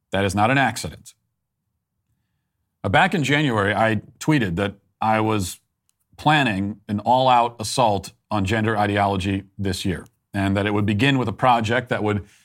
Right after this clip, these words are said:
change the conversation around the topic. In June, we released What is a Woman, which I think and hope fulfilled that promise and is still fulfilling it.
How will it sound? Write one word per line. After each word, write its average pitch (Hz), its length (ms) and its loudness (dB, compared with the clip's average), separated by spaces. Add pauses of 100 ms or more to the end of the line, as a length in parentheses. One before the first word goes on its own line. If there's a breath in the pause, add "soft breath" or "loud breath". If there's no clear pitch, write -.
(140)
change 135 300 0
the 123 80 -2
conversation 107 580 -2
around 101 240 0
the 98 60 -4
topic. 120 380 0
In 104 140 -2
June, 127 420 0 (400 soft breath)
we 113 80 0
released 131 420 2
What 113 140 0
is 113 120 0
a 123 40 0
Woman, 120 340 0
which 98 200 -4
I 107 140 -2
think 117 360 -2 (560)
and 107 140 -2
hope 117 220 0
fulfilled 110 480 -2
that 107 200 0
promise 104 400 -2
and 104 120 -4
is 95 80 -4
still 151 160 -2
fulfilling 85 380 -8
it. - 100 -20